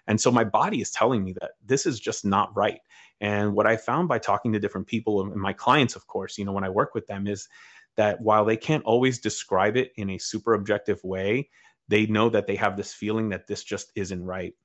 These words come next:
And sometimes we do say goodbye to things that are amazing in our lives, and we leave at the top of whatever that was that we were doing. It, it's going incredibly well. And from the outside, people think we're crazy. "Why would you leave that?"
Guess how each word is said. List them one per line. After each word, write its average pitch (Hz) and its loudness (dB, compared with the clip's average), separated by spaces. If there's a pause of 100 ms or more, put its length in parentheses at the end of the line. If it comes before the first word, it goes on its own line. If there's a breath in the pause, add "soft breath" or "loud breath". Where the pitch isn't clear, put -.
(400)
And 107 2
sometimes 107 2
we 110 -4
do 139 -6
say 120 0
goodbye 98 -2
to 95 -6
things 98 -6
that 101 -2
are 98 -2
amazing 98 2
in 90 -6
our 90 -6
lives, 95 -8
and 101 -2
we 104 2
leave 120 2
at 101 0
the 98 -8
top - 2
of 98 0
whatever 104 2
that 104 -4
was 92 -4 (340 loud breath)
that 104 2
we 104 2
were 92 0
doing. 95 -2
It, - -8
it's - -12
going 120 4
incredibly 95 2
well. 98 0
And 98 -10
from 101 -2
the 98 0
outside, 151 4 (360)
people 107 0
think 104 0
we're 98 -6
crazy. 98 -2
"Why 120 0
would 156 0
you 120 4
leave 117 0
that?" 87 -6